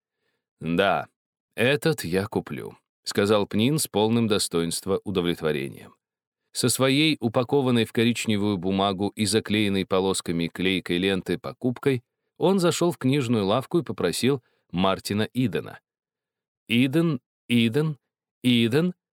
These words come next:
забормотала высокая темноволосая приказчица, потирая лоб.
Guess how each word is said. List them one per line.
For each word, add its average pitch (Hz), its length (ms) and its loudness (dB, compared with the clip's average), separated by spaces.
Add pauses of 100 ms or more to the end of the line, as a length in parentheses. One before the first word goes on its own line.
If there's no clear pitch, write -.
забормотала 120 680 2
высокая 113 420 0
темноволосая 104 720 0
приказчица, 101 680 -2
потирая 95 420 0
лоб. 87 200 0